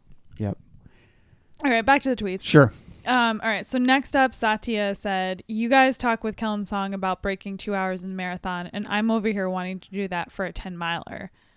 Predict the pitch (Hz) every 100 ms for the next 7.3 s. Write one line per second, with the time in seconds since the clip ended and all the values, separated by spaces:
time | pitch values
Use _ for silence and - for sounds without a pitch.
0 | - - 220 208 185 95 - - - -
1 | - _ _ - - - - - - -
2 | - _ _ _ 131 139 135 123 120 117
3 | 113 107 - 110 120 143 98 - - -
4 | 214 196 - - _ - - 123 113 104
5 | 170 - 120 101 90 98 98 - 262 226
6 | 170 180 175 175 - 131 104 92 - -
7 | - - 202